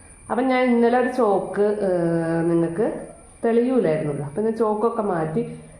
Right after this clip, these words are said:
ചോക്ക് എൻ്റെ കയ്യിൽ നിന്ന് താഴോട്ട് ചാടി പൊട്ടി നുറുകിപ്പോയി. കണ്ടോ?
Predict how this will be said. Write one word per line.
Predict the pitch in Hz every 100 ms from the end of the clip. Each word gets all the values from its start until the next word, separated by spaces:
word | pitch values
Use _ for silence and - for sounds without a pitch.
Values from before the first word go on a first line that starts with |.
| -
ചോക്ക് | 220 208 226
എൻ്റെ | 208 214
കയ്യിൽ | 208 185 185
നിന്ന് | 180 185 202
താഴോട്ട് | 190 190 190 202 208 233
ചാടി | 190 156 190 -
പൊട്ടി | 180 - 233 240 - - - - - - - - - - -
നുറുകിപ്പോയി. | 233 240 196 - - - - - - - -
കണ്ടോ? | 165